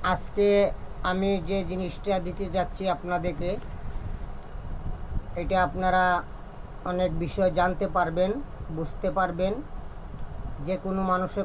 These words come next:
করতে পারবেন। তার আগে আমি কিছু কথা বলতে চাই। এই যে বকুল তান্ত্রিক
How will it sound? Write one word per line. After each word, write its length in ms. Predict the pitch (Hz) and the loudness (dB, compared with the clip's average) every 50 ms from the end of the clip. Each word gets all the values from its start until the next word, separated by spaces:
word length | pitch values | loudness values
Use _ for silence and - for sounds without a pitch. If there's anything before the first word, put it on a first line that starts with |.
| - | 0
করতে 260 | 190 175 202 - - 175 | 0 -2 -2 0 -2 0
পারবেন। 400 | 147 175 170 165 156 180 190 202 240 277 - - - - - - - - - - - - - - - - - - - - - - - - - - - - - - - - - - - - | 2 2 0 2 2 2 0 0 0 -4 -6 -8 -8 -8 -8 -8 -8 -8 -8 -8 -6 -6 -6 -6 -8 -8 -6 -8 -8 -6 -8 -8 -8 -8 -6 -8 -8 -8 -8 -8 -6 -6 -8 -6 -2 0
তার 160 | 170 180 180 | 2 2 4
আগে 240 | 185 180 175 180 190 185 180 | 2 2 2 2 2 2 2
আমি 120 | 185 185 | 2 0
কিছু 340 | - - 185 160 - - 185 185 180 180 151 143 - - - | -2 -4 -6 -6 -4 -4 -2 -2 -2 -2 -4 -4 -6 -6 -4
কথা 220 | 170 156 - 175 175 | -4 -2 2 0 2
বলতে 340 | 170 185 185 175 151 - 180 151 - | 4 4 2 2 0 -2 -4 -2 0
চাই। 200 | 185 165 160 160 147 139 135 - - - - - - - - - - - - - - - - - - - - - - - - - - - - - - 160 156 156 - - - - - - - - 175 | 0 2 2 2 0 -2 -6 -6 -6 -6 -6 -6 -8 -8 -8 -10 -10 -10 -8 -8 -8 -8 -6 -8 -8 -8 -8 -8 -8 -8 -10 -10 -10 -10 -10 -10 -8 -8 -8 -8 -8 -10 -10 -10 -8 -8 -6 -4 -4
এই 80 | 175 160 156 | -4 -2 0
যে 120 | 175 180 180 180 175 165 - - 165 160 | 4 6 6 6 6 2 -2 -4 0 2
বকুল 300 | 180 180 - 175 185 175 165 - | 2 2 4 2 -2 -2 0 2
তান্ত্রিক 500 | 185 175 170 160 - - 160 170 185 196 | 2 2 2 0 -2 -4 -2 -2 -2 -4